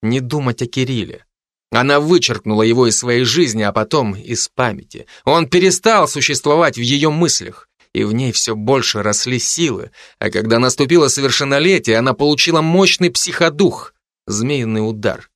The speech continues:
После этого кто-то дал ей прозвище «Яномарская кобра»,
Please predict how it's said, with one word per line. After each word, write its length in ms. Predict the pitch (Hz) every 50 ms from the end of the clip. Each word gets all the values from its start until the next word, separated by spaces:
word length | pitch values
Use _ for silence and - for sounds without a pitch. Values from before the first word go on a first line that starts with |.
| _ _ _ _ _ _ _ _ _ _ _ -
После 360 | - - - - - 147 160
этого 300 | 165 151 - 123 107 104
кто-то 300 | 104 - - 117 - 113
дал 200 | 110 113 113 113
ей 140 | 110 110 104
прозвище 580 | - - 120 117 104 110 107 101 - - 113 107
«Яномарская 800 | 107 117 113 113 113 113 117 117 113 - - - - 113 110
кобра», 480 | - - - 160 139 110 101 104 95